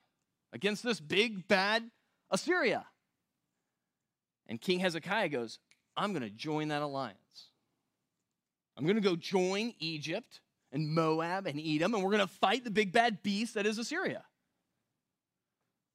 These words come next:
That seems logical. That seems like there's some strategic, military,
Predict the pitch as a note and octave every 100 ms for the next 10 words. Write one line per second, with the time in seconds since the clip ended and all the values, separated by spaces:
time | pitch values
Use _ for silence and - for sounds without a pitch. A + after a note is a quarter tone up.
0 | _ _ _ _ _ _ _ _ _ _
1 | _ C4+ D4 - - D#4+ E4 D#4+ A#3+ E3
2 | D#3 F#3 A#3 F3+ C#3+ - - _ _ _
3 | _ _ _ _ _ _ _ _ _ _
4 | _ _ _ _ _ - C#3+ - - A#3
5 | B3+ F#3+ E3+ F#3+ - - _ _ _ _
6 | _ _ _ _ - C#3+ C#3+ D#3 - D#3+
7 | C#3+ C#3 - - C3 - C#3+ C#3+ F3+ G3
8 | _ _ A2 A2 C#3+ D3+ E3 E3 E3 E3